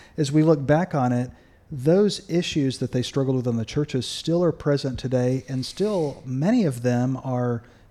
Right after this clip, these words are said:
big struggles for many churches today. Uh, not only the universal church as a whole in all of the world, but also local bodies of believers.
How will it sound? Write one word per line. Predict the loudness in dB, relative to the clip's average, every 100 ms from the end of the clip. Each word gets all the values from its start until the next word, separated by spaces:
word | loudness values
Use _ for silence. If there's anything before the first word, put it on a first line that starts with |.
| 2
big | 2 4
struggles | 2 2 0 -2
for | 0
many | 2 0
churches | 0 -2 -2 -4
today. | -4 -4 -6 -8 -12 -20 -16 -6
Uh, | -4 -4 -6 -2
not | 4 6
only | 6 2
the | 0
universal | 0 -2 -2 -2 -2 -4
church | -2 0 0
as | -2 -4
a |
whole | -2 0 0
in | -2
all | -4 -6 -6
of | -4
the | -4
world, | 0 0 0 -4 -10 -20 -4
but | 0
also | 0 0 0
local | 2 2 2 2
bodies | -2 0 2 2 0
of | -2
believers. | -2 0 0 -2 -8 -10 -12